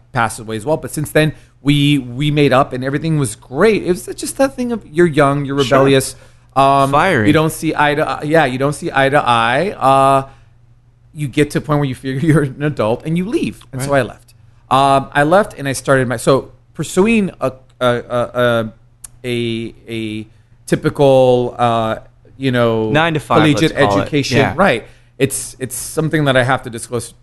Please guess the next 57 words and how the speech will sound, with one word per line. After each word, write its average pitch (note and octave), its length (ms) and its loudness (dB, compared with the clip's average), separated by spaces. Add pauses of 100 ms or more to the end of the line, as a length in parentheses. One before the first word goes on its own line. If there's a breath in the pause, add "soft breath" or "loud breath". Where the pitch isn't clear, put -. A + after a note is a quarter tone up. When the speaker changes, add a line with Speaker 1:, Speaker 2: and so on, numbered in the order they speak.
Speaker 1:
to C3 80 -12
be A2+ 180 -8
quite - 420 -2
a - 20 -20
hundred A#2 200 -6
percent - 360 -14
honest, B2+ 320 0
and G#2+ 120 -10
I'm G#2 120 -8
feeling C3+ 320 -4
as G#2 140 -8
though, G#2+ 260 -2
like, G2 240 -8
this - 220 -10
is - 160 -14
<laughs> - 0 -
what - 140 -2
this - 160 -4
program C3+ 360 0
is A2+ 140 -6
about. C#3+ 380 0
Speaker 2:
Yeah, D4+ 180 4
I - 60 2
hope. C#4 360 0
Speaker 1:
But, - 440 0
so A3 180 2
I, G3 320 2
I - 20 2
needed G#3 260 -4
to - 80 -14
go D3 180 2
out B2 180 2
there A#2 80 -6
and G2+ 100 -8
pursue G2+ 280 -16
life, - 380 -20 (100)
basically. - 480 -18
Speaker 2:
Yeah. C3+ 80 0
Speaker 1:
And D#3 80 -2
I B2+ 40 0
need C3 160 -2
to - 80 -16
sustain A2 520 -8
while G2+ 200 -2
doing A#2+ 340 -8
it. E2+ 180 -12 (100)
Uh, G2 320 -2
and G#2+ 100 -12
again, A#2+ 260 -6
so - 140 -10
I A#2+ 40 -8
went A2 240 -10
to - 100 -10
work, F#2+ 360 -12 (340)
I F#2 60 -14
attended G#2+ 460 -14
school, - 480 -18